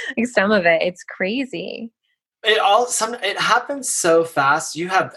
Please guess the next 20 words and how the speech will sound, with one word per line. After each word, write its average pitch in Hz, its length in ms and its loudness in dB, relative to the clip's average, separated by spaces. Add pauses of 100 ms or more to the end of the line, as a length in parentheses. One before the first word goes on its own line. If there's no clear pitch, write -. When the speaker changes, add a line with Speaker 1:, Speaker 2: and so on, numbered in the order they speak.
Speaker 2:
everything 175 460 0
to 151 80 -6
be 143 80 -4
proud 147 260 2
of, 131 140 -6
but 147 180 -4
know 156 160 4
that 160 200 -4
you're 147 120 0
not 147 180 4
the 143 100 -2
only 139 160 -2
one 135 140 -2
who's 131 200 -2
had 131 160 0
that 123 180 0
moment. 120 360 0
Like, 120 260 0
it's, 160 360 0
it's, 180 440 -4